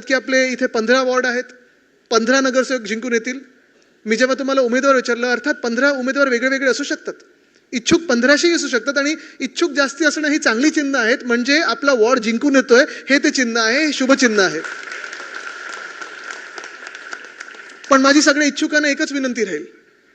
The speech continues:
की इच्छुक जरी तुम्ही आत्ता असलात तरी उद्धव साहेबांसमोर जो एक तो क्षण असतो तो सर्वात कठीण असतो की सगळेच आपले असतात, सगळेच प्यारे असतात, सगळ्यांनीच चांगली कामं केली असतात,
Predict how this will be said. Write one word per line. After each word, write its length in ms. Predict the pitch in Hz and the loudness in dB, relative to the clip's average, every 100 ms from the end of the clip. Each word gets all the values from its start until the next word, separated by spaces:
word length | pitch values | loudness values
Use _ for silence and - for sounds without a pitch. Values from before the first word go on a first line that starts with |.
| _ _ _ _ - | _ _ _ _ -2
की 60 | |
इच्छुक 280 | 262 - 320 | -2 2 0
जरी 180 | 269 311 | 2 0
तुम्ही 220 | 320 302 | 0 -2
आत्ता 240 | 269 - | -4 -2
असलात 420 | 269 - 269 - - _ _ _ _ _ _ _ _ | -2 -2 -4 -4 -8 _ _ _ _ _ _ _ _
तरी 260 | 220 269 320 320 - - _ - | 4 6 4 0 -12 -20 _ -8
उद्धव 260 | 240 190 | -4 0
साहेबांसमोर 580 | 311 330 311 302 294 285 | 2 2 2 -2 -4 -4
जो 160 | 277 285 | -2 0
एक 180 | 277 - - _ - | -2 -6 -20 _ -6
तो 60 | 277 | -4
क्षण 220 | - 285 | 0 2
असतो 200 | 262 285 | 0 -2
तो 80 | 285 | -6
सर्वात 260 | 262 247 285 | -2 -2 -2
कठीण 260 | 269 240 262 | -2 -2 -2
असतो 200 | 226 277 | -2 -4
की 100 | 285 | -4
सगळेच 400 | - 226 262 320 | -2 -2 0 0
आपले 240 | 254 240 | -2 0
असतात, 240 | 214 - 226 | -2 0 -4
सगळेच 360 | - 233 294 - | -2 -4 -4 -2
प्यारे 220 | 247 214 | 0 2
असतात, 280 | 202 - 208 - - | 0 -2 -6 -6 -10
सगळ्यांनीच 440 | - 233 277 359 | -2 2 4 2
चांगली 220 | 349 269 262 | 0 -2 -2
कामं 240 | 240 214 | -4 -4
केली 220 | 208 202 | 0 0
असतात, 220 | 185 208 | 0 -2